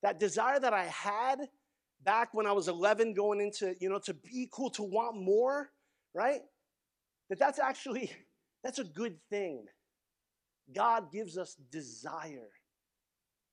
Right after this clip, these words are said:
Because ultimately what it's all about and what we all want deep, deep, deep, deep down is we just wanna, we want to be loved. We want to know that we are loved.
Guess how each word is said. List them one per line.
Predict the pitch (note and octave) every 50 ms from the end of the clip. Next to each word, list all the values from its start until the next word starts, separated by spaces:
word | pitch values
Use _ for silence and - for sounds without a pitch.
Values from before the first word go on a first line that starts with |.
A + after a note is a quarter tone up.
| _ _ _ _ _ _ _ _ _ _ _ _ _ _ _ _ _ _ _ _ _ _ _ _ _ _ _ _ _ _ _ _ _ _ _ _ -
Because | D3+ - E3+ - - -
ultimately | G#3+ B3 A#3 A#3+ A3+ G3 F#3+ F3+
what | D#3+ E3 F#3+ F3+
it's | E3+ - - -
all | E3+ F#3 G#3+ G3+
about | - - - E3+ G#3 G#3+ G#3+ - - - _ _ _ _ _ _ _ _ _ _ _ _ _ -
and | D#3 D#3+
what | F3 G3+ F3+
we | F3 F#3 - -
all | G3 G#3+ A3+ G#3 F#3+
want | G#3 G3 F#3+ G#3 E3+ C#3+ _
deep, | - G3+ A3 A#3+ _ C#3+
deep, | - G#3 G#3 F#3+ _ -
deep, | - F#3+ G#3 G3+ G3+ _
deep | - G#3 G3+ E3+ -
down | G#3+ A#3 B3 A3+ G#3
is | F3 D3+ -
we | E3 F3+ G3
just | - C#4 - -
wanna, | G3+ F#3+ G3 A#3+ A3+ G#3+ F#3+ D#3+
we | D3+ F3+ D#3+ C#3 C#3+
want | C#3+ F3 F#3+ G#3 A3+ A3+ - -
to | - F#3+
be | D#3+ D#3+ E3 D3 C#3
loved. | C#3+ F3 F#3 E3+ C#3 B2+ C#3
We | D3+ F3
want | F3 D#3+ F#3 G#3 A#3 A3+
to | - G#3+
know | F3+ E3+ E3+ F3 F3 E3+ F3 G3 G#3 A3+ A3 - _ - _ _ -
that | F3 D3+ D3+
we | D#3 D3 D#3+ F#3+ F#3+ G3+ G#3+ G#3 -
are | F3 D#3+ D3+
loved. | C#3 C#3 C#3+ D3 E3+ F3 E3 C3+ A2 - - - _ _